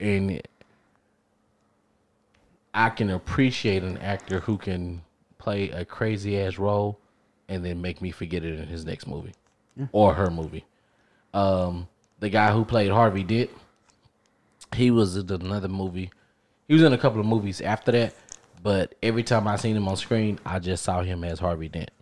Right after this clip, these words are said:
Speaker 1: But Christian Bale, kudos to that guy. I don't know why the fuck he doesn't have an award. If he does have an award, congratulations to him. But that guy deserves an award just for the range of his acting that he does.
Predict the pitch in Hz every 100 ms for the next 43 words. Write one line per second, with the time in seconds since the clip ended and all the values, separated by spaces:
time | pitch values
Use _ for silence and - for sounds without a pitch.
0 | 95 90 82 - 131 113 113 98 107 104
1 | 104 104 - _ _ _ _ _ _ _
2 | - 139 113 104 - 101 92 98 95 92
3 | 95 95 90 87 98 98 107 98 95 95
4 | 92 95 92 85 82 95 98 87 - 87
5 | - 92 82 98 101 110 98 95 95 95
6 | 87 87 85 87 82 87 87 90 95 87
7 | 80 85 76 - - - _ _ 101 101
8 | 95 92 90 87 90 87 90 82 80 -
9 | 87 85 80 80 82 78 _ - 92 92
10 | - 92 90 82 82 - _ _ _ _
11 | _ _ 98 101 92 87 85 87 - _
12 | - - 92 92 90 85 82 87 73 85
13 | 87 - 82 80 82 80 73 80 78